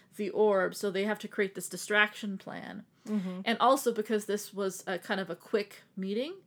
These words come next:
Speaker 1: usually when he sh-, when Reese shows up, there's more, like, he makes a, like, a, it, like, an announcement and all of this,
Speaker 2: Mm-hmm.
Speaker 1: and they, they don't wanna raise any suspicions.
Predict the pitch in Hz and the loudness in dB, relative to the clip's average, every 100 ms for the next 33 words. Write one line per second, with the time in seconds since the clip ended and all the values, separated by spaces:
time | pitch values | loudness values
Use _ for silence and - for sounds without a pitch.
0 | _ _ _ _ - 233 254 262 240 233 | _ _ _ _ -2 2 4 4 2 2
1 | 208 208 202 214 214 - - 202 196 196 | 2 0 0 -2 -4 -6 -4 -2 0 0
2 | 208 - 196 185 175 175 190 - _ _ | -2 -2 0 0 -2 0 0 -2 _ _
3 | _ _ _ - 185 190 190 185 180 170 | _ _ _ -6 -4 -2 -2 -2 -4 -6
4 | - - - 208 196 - 185 - 175 165 | -8 -12 -4 -2 -2 -6 -8 -6 -6 -4
5 | 156 110 135 - 156 - 175 165 175 196 | -6 -6 -10 -8 -10 -8 -10 -8 0 2
6 | 202 190 - 196 175 180 170 165 170 202 | 2 0 -4 -4 -2 -2 -4 -4 -2 0
7 | 180 - - - 226 208 208 220 226 208 | 0 -2 -10 -2 2 2 2 2 2 4
8 | 233 240 247 226 214 220 208 196 202 180 | 6 8 6 6 6 4 2 -4 -6 -10
9 | - 202 208 - - - - | -4 -2 -2 -4 -10 -16 -20